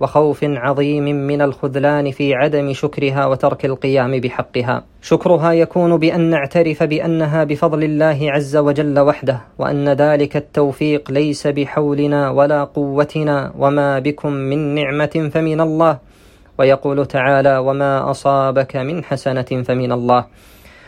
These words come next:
نعترف بذلك بقلوبنا ونتحدث به بألسنتنا، وأما بنعمة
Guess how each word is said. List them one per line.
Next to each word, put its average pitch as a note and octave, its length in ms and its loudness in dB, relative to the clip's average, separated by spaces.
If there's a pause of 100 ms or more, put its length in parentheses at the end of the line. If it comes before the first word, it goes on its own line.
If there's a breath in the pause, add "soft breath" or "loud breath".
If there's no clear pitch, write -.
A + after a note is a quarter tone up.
(120 loud breath)
نعترف D#3+ 440 2
بذلك D#3 560 2
بقلوبنا D3 800 0 (260)
ونتحدث D3 800 0
به D3 400 0
بألسنتنا، C#3 920 -2
وأما C#3 800 -2
بنعمة C3+ 460 -2